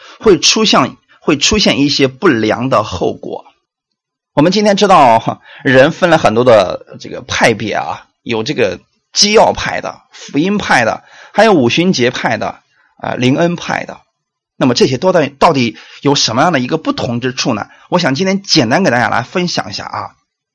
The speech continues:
当然了，我自己的一些见解，我不愿意去评判他们的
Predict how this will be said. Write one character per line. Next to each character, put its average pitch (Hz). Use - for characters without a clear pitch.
当 131
然 120
了， -
我 120
自 208
己 123
的 104
一 117
些 143
见 139
解， -
我 123
不 120
愿 196
意 139
去 143
评 143
判 139
他 135
们 120
的 82